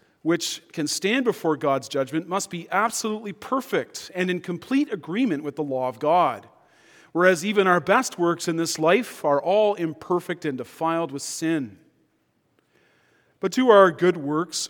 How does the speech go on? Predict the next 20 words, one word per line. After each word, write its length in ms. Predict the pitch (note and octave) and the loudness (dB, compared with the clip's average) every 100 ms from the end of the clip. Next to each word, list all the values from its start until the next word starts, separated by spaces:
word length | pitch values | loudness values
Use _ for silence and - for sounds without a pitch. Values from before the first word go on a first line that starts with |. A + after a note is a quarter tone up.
| D#3+ | -4
earn 300 | F3 D3 C3 | -2 -2 -6
nothing, 420 | D#3+ - D4 D#4+ - _ | -8 -4 -4 -4 -12 _
even 240 | E3+ F3+ E3+ | -10 -8 -6
though 120 | C3+ | -6
God 320 | C3+ C#3+ D3+ | -2 -2 -2
promises 520 | - D3 F3 - D#3+ - | -4 -6 -6 -8 -12 -10
to 100 | C#3 | -8
reward 460 | C3 A2+ D3 E3 | -8 -4 -4 0
them 260 | G#3 A#3+ C#4 - _ - | 0 0 -2 -10 _ -10
in 220 | C3+ A2+ | -10 -6
this 300 | D#3+ G3 - | -6 -6 0
life 340 | D#3+ A#3+ - | 0 0 -4
and 100 | C3 | -10
the 60 | A#2 | -8
next? 560 | B2 C4+ - - - _ _ _ _ _ _ _ _ _ _ C#3 | -4 -6 -6 -16 -16 _ _ _ _ _ _ _ _ _ _ -4
This 320 | G3 - - | -2 -2 -4
reward 760 | D#3 C#3 B3 C#4 D#3+ G3 G3 | -4 -2 2 4 4 2 -2
is 180 | F3+ E3+ | -6 -4
not 320 | D#3+ D3 - - | -2 -2 -4 -2
earned, 500 | C4 A3 F3+ C4+ - | 0 2 2 -2 -4